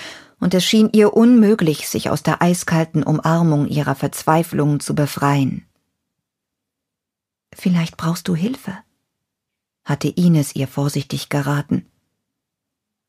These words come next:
„Professionelle Hilfe.“ Der Nachsatz ihrer Schwester hatte wie ein Flehen geklungen. Sarah wusste, dass sie Hilfe brauchte,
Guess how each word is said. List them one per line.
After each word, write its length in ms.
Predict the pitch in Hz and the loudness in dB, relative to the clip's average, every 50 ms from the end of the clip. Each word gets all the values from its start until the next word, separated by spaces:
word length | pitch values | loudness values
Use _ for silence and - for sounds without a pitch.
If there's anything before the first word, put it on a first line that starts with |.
| _ _ _ _ _ | _ _ _ _ _
„Professionelle 920 | - - - 214 208 - 180 175 - - 220 208 190 190 190 196 196 180 | -20 -14 -12 -12 -8 -6 -6 -6 -4 -4 -2 -2 -2 0 0 0 0 0
Hilfe.“ 580 | 170 160 160 170 165 160 165 - - 175 170 - _ _ _ _ _ _ _ _ _ _ _ _ _ _ _ _ _ _ _ _ _ _ _ _ _ _ _ _ _ _ _ _ _ _ | -2 -2 -4 -4 -4 -4 -6 -6 -8 -8 -8 -8 _ _ _ _ _ _ _ _ _ _ _ _ _ _ _ _ _ _ _ _ _ _ _ _ _ _ _ _ _ _ _ _ _ _
Der 120 | - 180 165 | 0 2 2
Nachsatz 520 | 165 180 190 185 - - 185 160 160 - | 4 4 2 0 0 0 -2 -2 0 -2
ihrer 200 | - 156 - 147 | -4 -2 -2 -2
Schwester 440 | 143 - - 160 156 151 - - 147 | -4 -2 -2 -2 -2 -2 -2 -2 -2
hatte 240 | 156 147 - 151 139 | -2 -2 -2 -2 -2
wie 160 | 156 165 - | -2 -2 -2
ein 120 | - 143 | -2 -4
Flehen 440 | 139 - - 151 147 160 175 175 156 | -4 -4 -4 -2 0 2 2 2 0
geklungen. 560 | 135 131 131 - - - 156 151 151 147 143 143 - - - - - - _ _ _ _ _ _ _ _ _ | 0 -2 -4 -6 -4 -2 -2 0 0 0 -2 -4 -10 -20 -20 -20 -20 -20 _ _ _ _ _ _ _ _ _
Sarah 520 | - - 202 190 185 180 185 180 170 156 | -12 -6 -2 0 0 2 2 2 2 2
wusste, 380 | 156 175 180 170 - - - 135 | 2 0 0 0 0 -4 -4 -4
dass 200 | - - - - | -4 -4 -6 -4
sie 100 | - 120 | -4 -4
Hilfe 340 | 123 147 135 131 - - 98 | 0 0 -2 -2 -2 -4 -6
brauchte, 480 | - - 131 131 127 - - 139 135 | -2 0 0 0 0 -2 -4 -4 -4